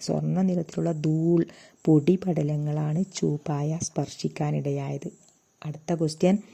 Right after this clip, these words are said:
"ബഹുത് ദിനോ കെ ബാദ് കവിനെ ജീ പർ ക്യാ ഖായ?" ഒരുപാട് ദിവസത്തിന് ശേഷം കവി എന്താണ് വയറ് നിറയെ ഭക്ഷിച്ചത്, കഴിച്ചത്? ഖായ, കഴിച്ചത്. ഉത്തരം നോക്കാം.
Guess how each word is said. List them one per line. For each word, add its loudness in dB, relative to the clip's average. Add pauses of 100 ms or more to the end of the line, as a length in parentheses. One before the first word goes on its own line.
(500)
"ബഹുത് 4
ദിനോ 6
കെ 2
ബാദ് 2 (140)
കവിനെ 2
ജീ 0
പർ 0
ക്യാ 0
ഖായ?" 0 (420)
ഒരുപാട് 4
ദിവസത്തിന് 4
ശേഷം -2
കവി 0
എന്താണ് 2 (400)
വയറ് 2
നിറയെ 0 (100)
ഭക്ഷിച്ചത്, 0
കഴിച്ചത്? -2 (540)
ഖായ, 0 (500)
കഴിച്ചത്. 0 (400)
ഉത്തരം 4
നോക്കാം. 0